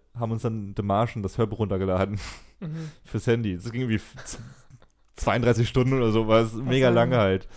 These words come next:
Speaker 1: Und
Speaker 2: Auf
Speaker 1: wir
Speaker 2: so
Speaker 1: haben uns
Speaker 2: Sony
Speaker 1: beide,
Speaker 2: Ericsson,
Speaker 1: das war
Speaker 2: äh,
Speaker 1: voll geil, Alter. Wir haben halt, wir haben so, wir haben unsere Arbeit gemacht, parallel gehört, so, wenn wir grad nicht zusammen abgehangen haben. Und dann immer so drüber geredet, über den <laughs> Film, wo, wo wir gerade sind und so. Und dann kam ja irgendwie ein Jahr später der Film raus. Guter Film,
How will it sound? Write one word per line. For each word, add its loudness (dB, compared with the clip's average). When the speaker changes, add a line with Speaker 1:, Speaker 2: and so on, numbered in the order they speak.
Speaker 1:
Und -10
Speaker 2:
Auf -
Speaker 1:
wir -6
Speaker 2:
so 4
Speaker 1:
haben 6
uns -4
Speaker 2:
Sony 2
Speaker 1:
beide, 10
Speaker 2:
Ericsson, 0
Speaker 1:
das 0
war 6
Speaker 2:
äh, 0
Speaker 1:
voll 8
geil, 4
Alter. 4
Wir 6
haben 4
halt, 0
wir 2
haben 0
so, -4
wir -2
haben -2
unsere -2
Arbeit 2
gemacht, 2
parallel 0
gehört, 2
so, -4
wenn -2
wir -4
grad 0
nicht -6
zusammen -2
abgehangen -4
haben. -4
Und -12
dann -2
immer -6
so -8
drüber 2
geredet, 2
über 0
den 4
<laughs> -4
Film, 8
wo, 4
wo 6
wir 8
gerade 4
sind 4
und -4
so. -6
Und -8
dann 2
kam 2
ja 4
irgendwie -2
ein -2
Jahr 0
später -6
der 0
Film -4
raus. -4
Guter 6
Film, -2